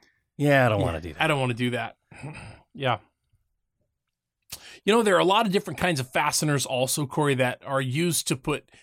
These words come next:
Speaker 2: these different kinds of deckings down.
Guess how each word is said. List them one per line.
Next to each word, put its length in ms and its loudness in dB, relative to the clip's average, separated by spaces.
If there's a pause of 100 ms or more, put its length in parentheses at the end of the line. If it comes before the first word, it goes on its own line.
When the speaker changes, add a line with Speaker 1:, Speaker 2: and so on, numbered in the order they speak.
(100)
Speaker 2:
these 400 2
different 380 -2
kinds 340 -2
of 180 -6
deckings 580 -2 (340)
down. 440 0